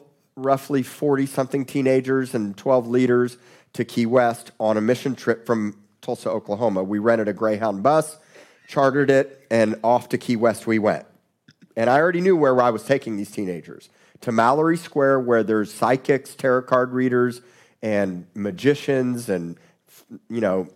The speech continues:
cats jumping through hooves, and flaming swords and knives, and New Age Central, right? New Age Central. And the plan was to go to Miami Beach and do prophetic street evangelism, go to Key West and Mallory Square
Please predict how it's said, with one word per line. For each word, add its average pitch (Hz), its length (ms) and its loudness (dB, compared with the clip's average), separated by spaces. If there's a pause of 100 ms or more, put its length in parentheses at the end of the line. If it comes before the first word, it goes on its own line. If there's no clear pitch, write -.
(300)
cats 135 280 -2
jumping 127 320 -2
through 123 200 -4
hooves, 127 460 2
and 92 240 -6
flaming 131 460 0
swords 123 420 -2
and 117 160 -2
knives, 120 560 2
and 92 180 -4 (380)
New 151 400 2
Age 131 240 0
Central, 104 520 -4
right? 87 320 -6
New 117 200 4
Age 101 160 0
Central. - 460 -8 (380)
And 123 120 0
the 123 80 0
plan 160 340 2
was 139 160 0
to 127 80 -10
go 123 120 2
to 117 80 0
Miami 135 400 2
Beach 135 240 0
and 117 120 -4
do 117 120 -2
prophetic 107 440 -2
street 139 420 -8
evangelism, 127 640 -2
go 110 160 0
to 101 80 -2
Key 107 220 -6
West 127 320 0
and 117 100 -2
Mallory 104 320 0
Square 131 480 0